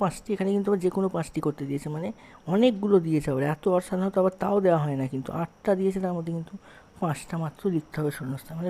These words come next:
প্রশ্নপত্রটা কিন্তু অনেকটা সহজ। এরপর দেখো দিয়েছে পাঁচ নাম্বারের দুটো যে, আহ, দু এক কথা যে কোনো পাঁচটি উত্তর, আচ্ছা এটা হচ্ছে দু নাম্বারে পাঁচটি হওয়ার কথা,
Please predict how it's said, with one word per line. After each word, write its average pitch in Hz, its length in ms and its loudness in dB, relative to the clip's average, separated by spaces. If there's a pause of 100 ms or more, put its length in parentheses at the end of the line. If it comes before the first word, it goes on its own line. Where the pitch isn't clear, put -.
প্রশ্নপত্রটা 175 560 -6
কিন্তু 196 160 -4
অনেকটা 190 220 -6 (120)
সহজ। 175 320 0 (2500)
এরপর 202 200 4 (100)
দেখো 190 200 0
দিয়েছে 160 180 0 (120)
পাঁচ 180 160 -4 (140)
নাম্বারের 190 440 0 (100)
দুটো 170 220 -2 (140)
যে, 180 120 -2
আহ, 254 80 -6 (600)
দু - 60 -4 (120)
এক 196 160 -4
কথা 202 240 -4
যে 180 100 0
কোনো 190 200 -2
পাঁচটি - 280 -8 (100)
উত্তর, - 160 -12 (100)
আচ্ছা - 220 -2
এটা 156 160 0
হচ্ছে 185 240 -2
দু 170 60 2 (100)
নাম্বারে 202 260 2 (100)
পাঁচটি 175 320 -6
হওয়ার 147 240 -4
কথা, 139 180 -8